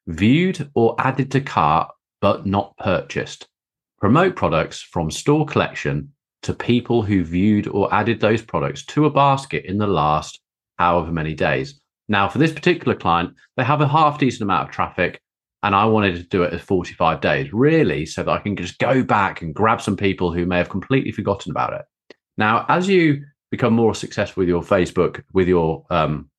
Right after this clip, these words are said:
traffic to your site, more add to carts, you can bring this number down. A very large e-commerce website would probably have this on a one or two days, but you may not be a massive e-commerce website,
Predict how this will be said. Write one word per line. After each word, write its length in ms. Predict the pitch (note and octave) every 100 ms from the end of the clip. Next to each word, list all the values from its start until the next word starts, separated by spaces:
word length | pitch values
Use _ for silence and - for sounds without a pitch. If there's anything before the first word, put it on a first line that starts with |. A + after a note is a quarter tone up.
| _ _ _ _ _ -
traffic 280 | B2 G#2
to 80 | -
your 60 | F#2+
site, 280 | G#2 F#2+ F2+
more 240 | F#2+ F2+
add 120 | E2+
to 60 | -
carts, 340 | G#2 E2+ - - - _ B2+
you 100 | B2
can 160 | C#3+
bring 240 | C#3+ D#3+ D3
this 200 | A2 A2
number 220 | G2 F#2+
down. 420 | C3 G#2+ D#2 C#2+ _ _ _ _ _ -
A 100 | A#2 G#2
very 320 | G2+ B2 A#2+
large 300 | A#2 A2 G#2
e-commerce 580 | G#2 A2 G#2 G2+ - _ _ A2
website 300 | G#2 A2 G2+
would 120 | A2
probably 300 | - C3+ G#2+
have 160 | F#2+ F#2+
this 160 | F2
on 80 | F2+
a 60 | F2+
one 220 | F#2 F2+
or 140 | E2
two 260 | - G2 E2+
days, 400 | E2 C2+ - - - _ _ -
but 340 | C3 - - _ _ _ _ _ _ _ _ _ _ _ _
you 240 | G2+ G2 A2+
may 180 | A2 G#2+
not 160 | G2+
be 80 | G2
a 60 | G2
massive 340 | G2 - F2+
e-commerce 380 | F2 - E2+ -
website, 540 | A#2 - A2+ G2+ -